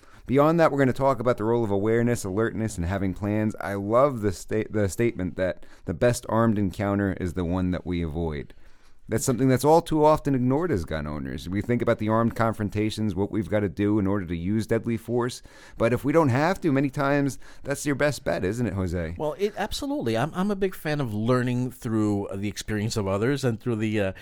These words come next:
Speaker 2: the hard work of others, but also learning through, um, you know, through best practices. And I love watching the Nature Channel, Mike, because,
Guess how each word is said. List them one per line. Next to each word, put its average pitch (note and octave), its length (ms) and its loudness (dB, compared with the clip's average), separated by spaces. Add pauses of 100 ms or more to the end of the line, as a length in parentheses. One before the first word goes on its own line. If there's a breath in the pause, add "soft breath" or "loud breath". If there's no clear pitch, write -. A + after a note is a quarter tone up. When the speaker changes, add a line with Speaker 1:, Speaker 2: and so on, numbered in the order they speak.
(220 loud breath)
Speaker 2:
the B2 160 4
hard A#2+ 240 4
work A2+ 240 0
of G2+ 140 -2
others, C#3+ 200 -2
but D3+ 140 -4
also F#3+ 460 -4
learning D#3 480 -2
through, C#3 600 0
um, B2 380 -6
you D#3 160 -4
know, C3+ 120 -2
through C#3 420 -4
best E3+ 280 -2
practices. A2+ 680 -6
And A2 100 -2 (220 loud breath)
I C3+ 100 -2
love C#3+ 300 0
watching A#2+ 580 -2
the G#2 80 -4
Nature F#2+ 400 -4
Channel, D#2+ 380 -12
Mike, F#2 280 -12
because, A#2+ 340 -4